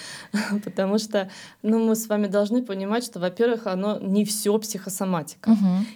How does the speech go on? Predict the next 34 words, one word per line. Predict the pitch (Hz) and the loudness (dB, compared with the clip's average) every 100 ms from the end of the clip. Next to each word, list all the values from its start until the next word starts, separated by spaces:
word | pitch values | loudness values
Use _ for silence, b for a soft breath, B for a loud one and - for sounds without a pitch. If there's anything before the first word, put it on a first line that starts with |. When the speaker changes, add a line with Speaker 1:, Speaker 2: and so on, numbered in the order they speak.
| - | -2
Speaker 1:
И | 214 | 0
даже | 190 233 226 214 214 202 | 4 4 4 2 0 -2
если | 208 180 | -4 -6
мы | 175 | -6
говорим | 180 180 202 190 | -4 -2 0 -2
про | 180 180 | -6 -6
психосоматику, | - 185 190 208 247 - - 202 - | -8 -8 -6 -2 -2 -4 -8 -8 -6
это | 214 220 | -2 0
лишь | 220 220 | 0 0
категория | 233 220 214 185 185 220 269 240 180 - b b 220 | -2 -2 -4 -2 0 2 2 0 -4 -10 b b -6
этиологических | 214 202 190 185 202 214 208 208 190 | 0 0 2 0 -2 -6 -4 -4 -4
факторов. | - 185 190 - 165 - - | 0 0 0 -12 -14 -14 -4
Она | 185 208 | 2 4
не | 202 208 | 4 4
является | 190 202 208 208 | 4 2 2 -2
абсолютом. | 190 - 202 196 208 196 156 | -4 -2 0 0 0 -2 -2
У | 185 | 2
нас | 226 240 | 2 0
есть | 208 233 202 | -4 -6 -6
вирусы, | 160 160 160 - - - _ - | -6 -6 -6 -8 -12 -16 _ -2
у | 185 | 2
нас | 208 208 | 2 2
есть | 208 | -2
бактерии, | 190 196 190 - 175 170 | 0 -2 -2 -8 -6 -6
которым | - 185 208 190 175 | -6 -2 0 0 0
вообще | 175 - 269 294 | -2 0 -2 0
глубоко | 196 185 185 190 247 262 B B | -2 0 0 0 0 -2 B B
наплевать | 208 208 196 196 247 | -2 0 2 4 2
на | 226 | 2
нашу | 302 247 226 | 0 -2 -2
психосоматику, | 247 247 247 262 233 - 156 175 | -2 -2 0 2 2 0 -10 -10
простите | - 175 196 208 | -6 -4 -4 -4
за | 202 220 | 2 2
грубость. | 247 269 160 - | 4 2 0 -8